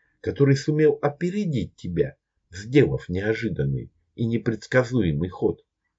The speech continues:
Пока этого не было, но постоянно витало рядом, а от этого ощущение страха тревожило и заставляло быть начеку.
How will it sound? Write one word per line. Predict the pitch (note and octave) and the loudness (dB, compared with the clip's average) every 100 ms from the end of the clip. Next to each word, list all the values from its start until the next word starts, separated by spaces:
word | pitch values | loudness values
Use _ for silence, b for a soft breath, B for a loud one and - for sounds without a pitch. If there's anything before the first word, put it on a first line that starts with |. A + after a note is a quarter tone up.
| _ _ _ - | _ _ _ -6
Пока | F#2 E3 - | -4 -4 -4
этого | D3 C#3+ C3 | -4 -2 0
не | C#3 A#2+ | 0 -2
было, | C#2 C2+ B1+ - _ _ - | -4 -6 -10 -14 _ _ -2
но | A2 | 0
постоянно | A2 A2 - D#3 D#3 A2+ | 2 2 4 4 2 -2
витало | G2 A2 C#3 G#2 | -4 -4 -2 -2
рядом, | A2 C3 - C2+ _ _ _ _ - | 0 -2 -4 -14 _ _ _ _ -6
а | C3+ - | -6 -6
от | - - _ | -12 -14 _
этого | D#3+ D#3 A2 F#2 | -4 2 2 2
ощущение | - - A#2+ - C#3+ B2+ G#2 | -6 -10 -8 -2 0 2 -2
страха | - C3 C3+ A2+ | -2 -2 -2 -4
тревожило | - A2+ B2+ C#3+ F2+ D2 - - _ _ _ | -2 -2 2 2 2 -2 -2 -8 _ _ _
и | D3 | 0
заставляло | A#2+ A#2 - A2 A#2 A#2 G2+ | 0 0 2 4 6 4 4
быть | G#2+ G#2 | 2 -4
начеку. | G#2 - G#2 G2 | -6 -6 -8 -8